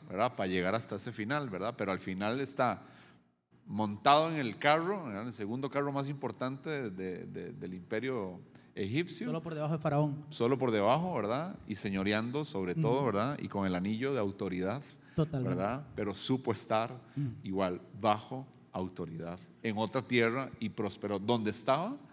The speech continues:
Speaker 1: Dios estaba con él. Todo el mundo se da cuenta que Dios estaba con él y todo lo que él tocaba prosperaba.
Speaker 2: Eso es, este ejemplo de José es muy importante, porque José,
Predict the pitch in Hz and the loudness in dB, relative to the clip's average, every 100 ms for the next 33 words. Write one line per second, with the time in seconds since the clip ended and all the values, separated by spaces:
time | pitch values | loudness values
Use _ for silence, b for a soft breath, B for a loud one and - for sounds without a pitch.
0 | B B - 113 110 - 110 101 104 98 | B B -4 -2 -2 0 0 0 -2 -4
1 | 123 185 226 - - 113 120 123 123 104 | -4 -6 -10 -12 -6 -4 -2 -2 -2 0
2 | 101 104 107 95 - 98 - 110 110 104 | 0 -2 -6 -8 -10 -10 -6 -6 -6 -6
3 | 131 - B B - 95 113 113 127 120 | -6 -10 B B -10 -6 0 2 0 -4
4 | 110 131 - 90 98 107 b b b - | -6 -6 -4 -4 -4 -6 b b b -6
5 | 95 - 90 85 78 - - - 160 226 | -4 -4 -6 -6 -8 -12 -10 -2 0 0
6 | - B B - 202 233 233 240 208 165 | -2 B B 2 8 8 8 6 6 6
7 | 185 196 202 - 190 240 220 - 127 - | 4 0 0 0 2 2 0 -2 -6 -6
8 | B B - 180 180 160 165 - 294 202 | B B 6 8 8 6 6 6 6 6
9 | 196 - | 2 -6